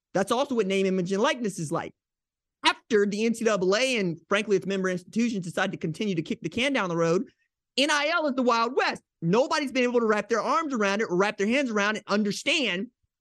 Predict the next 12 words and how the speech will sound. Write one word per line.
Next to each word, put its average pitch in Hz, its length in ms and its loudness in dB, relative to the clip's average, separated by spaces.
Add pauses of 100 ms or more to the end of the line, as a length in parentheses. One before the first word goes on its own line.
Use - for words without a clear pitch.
what 247 220 4
the 247 60 -6
regulations 240 500 0
are, 233 120 0
'cause 190 160 -4
there 196 120 2
really 175 400 0 (160)
aren't 190 220 0 (440)
that 175 300 -2 (320)
many. 151 640 -2 (500)
And 165 160 0
there's 175 200 2